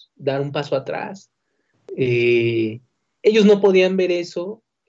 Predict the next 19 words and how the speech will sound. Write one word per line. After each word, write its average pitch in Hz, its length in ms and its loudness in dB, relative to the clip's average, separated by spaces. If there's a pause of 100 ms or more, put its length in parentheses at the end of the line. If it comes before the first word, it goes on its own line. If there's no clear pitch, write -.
(160)
pero 156 200 0
me 156 140 2
parece 165 480 -2
que, 156 300 -2
que 151 100 -6
están 180 240 -2
en 196 100 2
una 202 100 2
encrucijada 185 600 -4
muy 196 220 2
parecida 175 500 -2
a 165 40 -4
la 151 100 -2
nuestra. 127 380 -8 (520)
Como, 143 380 4
como 147 320 -2
tú 185 120 2
bien 185 220 2
dices, 185 680 -2